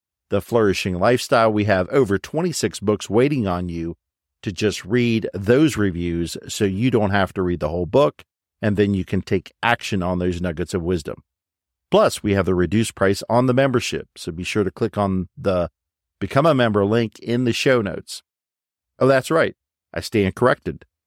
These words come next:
It's not twenty-six books, it's twenty-seven books we now have in the library.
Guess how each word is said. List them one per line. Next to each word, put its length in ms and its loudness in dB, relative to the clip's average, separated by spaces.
It's 220 -8
not 200 0
twenty-six 560 0
books, 380 0
it's 200 -4
twenty-seven 640 0
books 300 -6
we 120 -4
now 220 0
have 320 2
in 120 -2
the 100 2
library. 540 0